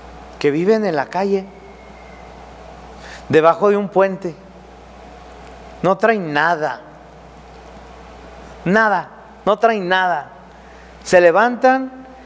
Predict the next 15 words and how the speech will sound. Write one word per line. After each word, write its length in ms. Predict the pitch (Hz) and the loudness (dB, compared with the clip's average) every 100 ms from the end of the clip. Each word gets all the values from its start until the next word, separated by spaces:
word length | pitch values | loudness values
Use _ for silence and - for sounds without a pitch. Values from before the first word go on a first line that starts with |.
| - - | -10 -2
y 80 | |
ya 180 | 147 165 | 2 2
traen, 280 | 165 190 190 | 0 -2 -2
si 120 | - | 0
acaso, 360 | 156 - 165 180 | 0 0 -2 -2
una 180 | 185 180 | -4 -2
cobijita. 680 | 165 151 147 143 208 - - - | 0 -2 -2 -6 -6 -8 -16 -8
Se 140 | - 196 | 2 4
levantan, 560 | 185 214 247 247 247 | 4 2 2 0 0
agarran 360 | 208 185 220 226 | 0 2 2 0
su 180 | 214 170 | -4 0
cobijita, 560 | 175 160 156 202 190 | 0 0 -4 -2 0
la 140 | 170 170 | 2 2
doblan 400 | 208 220 220 190 | 2 0 -2 -2
y 200 | 160 | -8